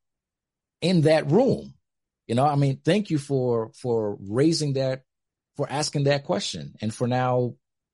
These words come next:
making me aware that that's something that I need to think about and explore. You have the right to be with your partner when she's getting that D N C. Like, you have the right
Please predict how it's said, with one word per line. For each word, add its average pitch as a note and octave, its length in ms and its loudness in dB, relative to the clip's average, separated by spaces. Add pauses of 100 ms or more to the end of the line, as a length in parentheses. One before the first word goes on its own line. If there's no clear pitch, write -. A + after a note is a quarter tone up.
(180)
making C3 400 0
me E3 200 4
aware G#2+ 680 0
that G#2 400 -4 (120)
that's C3 280 -2
something C3+ 300 0
that A#2 120 0
I F3 120 2
need D3+ 200 -2
to F2+ 100 -10
think G#2 240 -6
about E2+ 280 -6
and E2+ 120 -10
explore. D2+ 520 -10 (540)
You D3+ 200 4
have E3+ 260 2
the C3 120 4
right B2+ 380 0
to B2+ 120 -2
be G2 560 -2 (500)
with C#3+ 300 0
your B2+ 160 0
partner B2 600 -6 (560)
when C#3+ 280 0
she's C#3+ 400 0
getting B2+ 380 0
that A2+ 240 -2
D A#2+ 200 -2
N A2+ 120 -4
C. - 420 -6 (640)
Like, G#2+ 180 -2
you C3+ 300 6
have C#3 320 2
the A#2+ 120 0
right G#2+ 520 -2